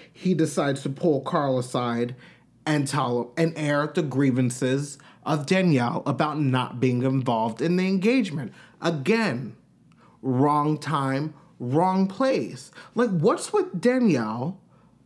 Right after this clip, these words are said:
Kyle had a moment telling something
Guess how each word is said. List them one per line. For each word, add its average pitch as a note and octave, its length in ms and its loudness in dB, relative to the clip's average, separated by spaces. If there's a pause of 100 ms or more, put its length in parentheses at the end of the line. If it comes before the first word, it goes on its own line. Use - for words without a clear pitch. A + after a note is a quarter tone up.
(140)
Kyle B3+ 440 0
had A3 200 0
a D#3 40 0
moment C3 640 0
telling D3 440 2
something B2+ 640 -2